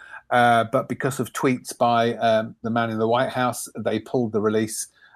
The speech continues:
um, and they've just released it now theatrically. Well, they released it, uh, a week ago, so it only had one week on release. <clears throat> It's the story of some liberal elites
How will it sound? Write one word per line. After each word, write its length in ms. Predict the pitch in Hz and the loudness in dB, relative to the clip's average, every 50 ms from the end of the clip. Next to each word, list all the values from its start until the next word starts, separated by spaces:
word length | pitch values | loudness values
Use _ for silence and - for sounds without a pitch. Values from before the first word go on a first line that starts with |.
| - _ - | -18 _ -4
um, 360 | 110 104 104 104 104 104 104 - | -2 0 0 0 0 -2 -4 -4
and 160 | 104 104 104 104 | -2 -2 0 2
they've 160 | 107 107 107 | 0 0 0
just 220 | - 110 - - | -2 -4 -4 -2
released 340 | 117 104 104 107 104 - - | -2 0 0 0 -2 -2 -6
it 140 | 113 104 113 | -6 -4 -2
now 320 | 113 113 113 110 107 104 | 0 0 2 2 2 2
theatrically. 800 | - - - 113 113 117 123 120 107 - - 120 - - 113 110 | 0 -2 -4 -2 0 0 0 0 -2 -6 -10 -10 -6 -2 0 2
Well, 120 | 120 120 110 | 2 2 2
they 80 | 120 123 | 2 2
released 260 | 131 135 127 - - | 2 2 0 -2 -2
it, 200 | 120 - - - | -6 -4 -4 0
uh, 200 | 107 113 113 117 127 | 2 2 2 2 2
a 40 | 131 | 2
week 300 | 120 135 147 143 139 - | 2 4 2 2 0 -2
ago, 280 | 107 113 107 98 98 | -2 0 2 2 2
so 140 | 98 - 117 117 | 0 0 0 0
it 40 | 120 | 2
only 220 | 123 123 120 113 | 0 -2 -2 -2
had 280 | - 123 123 113 110 - - | -2 0 0 0 0 -2 -2
one 220 | 123 120 113 120 | 0 0 0 2
week 220 | 117 113 110 110 - | 0 0 0 0 -2
on 120 | 113 110 110 | -2 -2 0
release. 360 | 107 104 110 110 - - - - | 0 0 0 -2 -4 -6 -12 -12
<clears throat> 460 | - - - - - - - - - - 285 349 320 - 285 254 | -12 -10 -6 -6 -6 -6 -4 0 2 2 4 4 4 4 4 4
It's 340 | 214 190 170 160 165 - - | 2 2 0 0 -2 -2 -4
the 60 | 190 | -6
story 320 | - - 180 170 160 156 | -2 0 2 4 4 2
of 60 | 147 - | 2 -2
some 160 | - 147 156 | -4 -2 0
liberal 400 | 175 196 175 143 156 143 139 139 | 2 2 2 2 0 -2 -2 -2
elites 440 | 135 135 135 139 - - - - | -2 -4 -6 -8 -10 -12 -14 -12